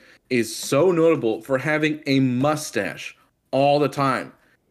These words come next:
He has no mustache. And then they had an end credit scene where he had a mustache. Sorry, movie. You wasted it. It's over. It's bad. I love the Uncharted game series so much.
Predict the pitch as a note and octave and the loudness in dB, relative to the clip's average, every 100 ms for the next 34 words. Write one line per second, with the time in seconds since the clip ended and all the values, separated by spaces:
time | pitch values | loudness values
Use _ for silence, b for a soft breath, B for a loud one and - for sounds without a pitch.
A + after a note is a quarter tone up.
0 | _ _ _ _ _ _ _ _ _ - | _ _ _ _ _ _ _ _ _ -16
1 | F2+ F2 F#2+ F#2 G2 G2 G2 - - F2+ | -14 -8 -6 -4 -6 -8 -14 -20 -16 -6
2 | F#2 F2+ F2 F2 E2 _ - E2+ E2 D#2+ | -4 -2 -4 -6 -10 _ -12 -10 -8 -6
3 | - D#3 F#3+ F3 D#3 C#3 B2+ B2+ B2+ A2+ | 0 0 2 0 0 0 0 2 0 0
4 | - F#2+ F#2 F2+ F2+ E2+ E2+ - G1+ - | -4 -8 -6 -6 -6 -6 -10 -14 -16 -16
5 | - B B _ _ - - G3+ G3+ C#3+ | -18 B B _ _ -6 0 2 4 4
6 | B2+ B2+ B2 - - C3 C3+ B2+ A#2 F#2 | 4 2 0 -4 -2 2 4 2 0 -4
7 | F2 - B2+ - D3+ D3+ D#3 C3+ - A2+ | -4 -4 -6 0 2 2 0 0 -2 0
8 | G#2+ - B B - F#3 F#3+ D#3+ D#3 C3+ | 0 -4 B B -2 2 2 2 2 0
9 | B2 A2 A2 G#2+ F2+ F#2+ F#2 - F2+ E2+ | -2 -2 0 0 -2 -10 -10 -10 -10 -10
10 | - G#2 G#2 F#2 D#2+ - | -6 -4 -4 -6 -12 -16